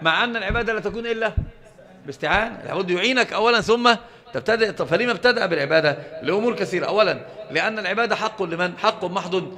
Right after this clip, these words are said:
لله جل في علاه، والاستعانة فيها إيش؟ حق العبد، العبد يعان حتى يصلي، فلذلك قدم حق الله على حق، وهذه أصالة أصل في كل المسائل، تقديم حق الله على حق الإيه؟ العباد.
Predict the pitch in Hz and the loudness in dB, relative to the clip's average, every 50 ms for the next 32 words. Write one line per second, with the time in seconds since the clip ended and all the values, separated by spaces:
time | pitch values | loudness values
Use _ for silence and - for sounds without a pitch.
0 | - - - - 147 156 151 160 175 170 160 - 156 151 147 143 147 139 127 139 | -16 -18 -10 -6 -4 -2 2 2 2 2 2 0 0 -2 -2 -4 -4 -4 -2 0
1 | 143 135 120 - - - - - - 151 165 185 175 - 202 185 208 233 226 214 | 0 0 -2 -4 -10 -14 -16 -8 -4 -2 -2 -2 0 0 0 0 0 0 0 -2
2 | 156 220 214 202 175 185 180 170 - - - - - - - - - - - 190 | 0 2 2 2 2 2 0 -2 -4 -8 -14 -16 -18 -20 -20 -20 -6 -2 0 0
3 | 190 190 196 185 190 226 226 170 - - - - - - - 143 143 160 196 185 | 0 0 0 0 2 0 -2 -4 -10 -14 -14 -14 -14 -14 -12 -8 -6 -6 -6 -6
4 | 170 185 185 151 165 214 240 240 202 143 156 196 185 - - 214 208 214 208 - | -6 -6 -6 -4 -4 -4 -4 -4 -8 -8 -8 -8 -6 -4 -2 0 2 2 2 2
5 | - 233 240 214 165 143 - - - - - - - 147 151 160 175 208 214 208 | 2 0 0 0 -4 -6 -10 -14 -18 -20 -8 -4 -4 -2 0 2 2 2 2 2
6 | - - 233 233 190 214 180 160 202 214 - - 175 196 196 175 160 143 160 - | 2 2 2 2 2 -2 -2 -2 -2 -2 -2 0 2 4 4 4 4 2 -2 0
7 | - 139 160 180 202 190 180 185 185 170 - - - - - - - 139 - 220 | 2 2 4 4 4 2 0 2 2 0 -2 -4 -8 -14 -6 -2 -2 2 4 4
8 | 240 262 240 226 226 - 170 156 139 - - - - - - 185 220 214 - 202 | 6 6 6 4 6 6 4 4 2 -2 -10 -14 -4 2 4 4 4 4 2 0
9 | 196 190 175 127 156 160 156 - 240 247 247 233 208 190 170 - 170 185 208 196 | 0 0 0 -2 -4 -4 -2 -2 -2 0 0 -2 -2 -2 0 0 2 4 4 2
10 | 190 - - - - - - 170 156 147 170 240 233 220 180 196 190 190 196 180 | 2 -2 -8 -14 -18 -2 0 0 2 2 2 0 2 2 2 0 0 0 2 4
11 | 196 196 180 180 175 151 165 175 - - 143 147 170 160 143 147 - - - - | 6 6 6 6 4 2 0 -4 -6 -6 -4 -2 -2 -2 -2 -6 -10 -16 -16 -12
12 | - 131 127 131 139 170 208 208 - | -6 -4 -2 0 2 2 2 2 0